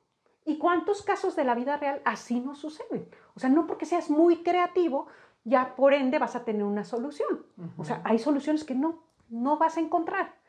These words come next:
Speaker 1: Y entonces, ante eso, ¿cómo encontrar la aceptación? Que es la otra cara, ¿no? O-, ok,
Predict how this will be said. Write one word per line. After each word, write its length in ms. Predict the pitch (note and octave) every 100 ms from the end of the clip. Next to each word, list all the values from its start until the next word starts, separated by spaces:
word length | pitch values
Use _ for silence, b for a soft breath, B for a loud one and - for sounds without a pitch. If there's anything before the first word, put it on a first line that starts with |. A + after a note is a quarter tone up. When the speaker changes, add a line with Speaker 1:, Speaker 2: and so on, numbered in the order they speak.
| b b b b A3+
Speaker 1:
Y 100 | D#4
entonces, 460 | C4+ F4+ E4+ F#4
ante 380 | F#4 F4+ F#4 E4+
eso, 300 | C#4+ - D#4 B B B
¿cómo 600 | - D#4 F4 E4+ D4+ D#4 - -
encontrar 560 | B3 A#3 A3 A3 B3
la 120 | C4 B3+
aceptación? 960 | B3+ C4+ - - C4 - D4 B3+ G#3 - _ _ _ _ _ _ _ _ _ _ _ _ _ _ _ _ _ _ _ _ _ _ _ _ _ _ _ _
Que 120 | -
es 120 | B3 B3+
la 160 | A3
otra 280 | A#3 B3 C4
cara, 320 | E4+ E4+ D#3+
¿no? 140 | E3+ C#4
O-, 240 | F3 G3+
ok, 200 | G3+ -